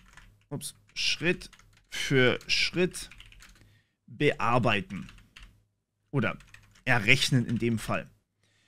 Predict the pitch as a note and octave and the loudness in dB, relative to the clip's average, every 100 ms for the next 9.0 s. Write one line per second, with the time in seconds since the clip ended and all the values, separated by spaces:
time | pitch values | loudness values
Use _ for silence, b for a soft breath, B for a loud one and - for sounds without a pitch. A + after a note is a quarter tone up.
0 | _ _ _ - C#3 C#3 - F3+ G#3+ C#4 | _ _ _ -2 0 0 4 6 8 8
1 | D4+ F#3+ G#3+ C4 C4+ B3 - - F#3 G3 | 6 2 0 2 4 2 -2 4 6 8
2 | G3+ G3+ F#3+ - _ _ _ - A#3 C4 | 6 4 2 -4 _ _ _ 2 4 2
3 | - A2+ F#2+ G#2+ C3+ C#3 D#3 A#3+ b b | 2 2 2 2 2 4 4 4 b b
4 | b b A3 F#3 - F#3 - G#3 A3+ F#3 | b b 0 0 0 -2 0 2 8 10
5 | F#3+ - - - - C#3 D#3+ F3+ F3+ F#3 | 8 4 -4 -6 -6 4 4 8 6 6
6 | - _ - - B3 G#3+ F#3 F3 - E3 | -16 _ -6 2 2 2 -2 -6 4 6
7 | E3+ - C#3+ D3+ C#3 C3+ G#3 C#4+ - F#3 | 6 4 2 6 6 6 4 2 0 0
8 | C3 B2 C3+ C#3 F#3 C#3+ C#3 - F#3 F#3 | 0 0 2 2 2 0 0 2 2 2